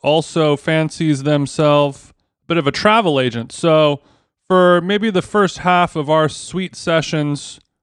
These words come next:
we were spent off, obviously off clock, going through, you know, hotels, <laughs> ferries,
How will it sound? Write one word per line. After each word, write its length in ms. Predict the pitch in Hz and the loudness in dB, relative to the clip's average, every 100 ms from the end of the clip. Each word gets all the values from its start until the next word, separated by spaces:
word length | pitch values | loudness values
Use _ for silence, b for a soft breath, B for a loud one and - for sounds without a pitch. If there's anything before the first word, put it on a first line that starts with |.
| _ | _
we 100 | 147 156 | -2 0
were 80 | |
spent 440 | 151 - 165 156 - | 0 -2 -2 -2 0
off, 280 | 190 - 175 | 0 0 -2
obviously 460 | 180 160 151 143 | 0 0 0 -2
off 260 | 139 143 - | 0 -2 -2
clock, 540 | - 160 143 - - _ _ _ _ _ - | 0 2 2 -4 -20 _ _ _ _ _ -2
going 340 | 156 151 151 | 0 2 0
through, 640 | 143 151 151 151 147 147 139 | -2 0 4 4 2 0 0
you 120 | 147 | 0
know, 200 | 135 120 | 2 2
hotels, 960 | 143 139 - 151 143 139 135 135 - | 2 2 2 2 4 2 2 -2 -10
<laughs> 40 | - | -16
ferries, 880 | - 147 143 147 143 139 - - | -6 -2 0 0 0 -2 -4 -16